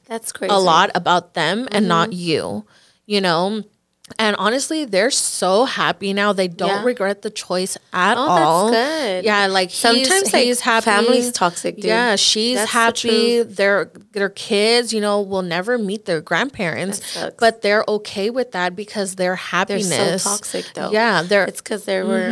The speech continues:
Speaker 1: good
Speaker 2: Mm-hmm.
Speaker 1: people.
Speaker 2: Yeah, like,
Speaker 1: Yeah.
Speaker 2: she, that, that his family drained him, drained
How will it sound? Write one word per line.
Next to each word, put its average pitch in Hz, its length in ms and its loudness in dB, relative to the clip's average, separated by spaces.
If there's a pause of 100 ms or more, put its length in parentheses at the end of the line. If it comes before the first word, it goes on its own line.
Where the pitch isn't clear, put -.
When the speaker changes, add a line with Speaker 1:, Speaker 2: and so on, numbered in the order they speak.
Speaker 1:
good 208 160 2
Speaker 2:
Mm-hmm. 233 60 -6
Speaker 1:
people. 190 520 -8
Speaker 2:
Yeah, 214 300 2
like, 208 220 2
Speaker 1:
Yeah. - 80 0
Speaker 2:
she, 240 340 0
that, 190 320 0
that 190 140 -2
his 233 320 0
family 208 400 -4
drained 208 480 -6 (280)
him, 208 420 0
drained 196 420 -4